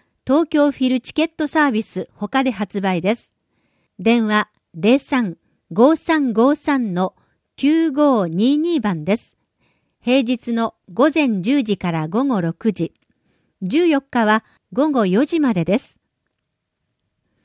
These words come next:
ワークショップ。楽器体験。バイオリン、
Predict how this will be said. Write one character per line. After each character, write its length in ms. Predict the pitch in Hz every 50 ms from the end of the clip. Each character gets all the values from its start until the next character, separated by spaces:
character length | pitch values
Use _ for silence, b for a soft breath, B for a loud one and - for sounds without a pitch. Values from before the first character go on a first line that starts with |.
| _ _ _ _ -
ワ 160 | 185 208 247
ー 80 | 302 311
ク 160 | - - 262
シ 160 | - - 240
ョ 40 | 233
ッ 40 | - _ _
プ。 180 | - 160 - - _ _ _ _ _ _ _ _ _ _ _ _ _ _ -
楽 240 | 175 208 226 233 -
器 140 | 339 349 330
体 240 | 339 320 277 208
験。 320 | - - 175 160 143 - - _ _ _ _ _ _ _ _ _ _ _ -
バ 180 | 180 214 233 247
イ 140 | 247 240 233
オ 60 | 220
リ 160 | 214 208 196
ン、 100 | 185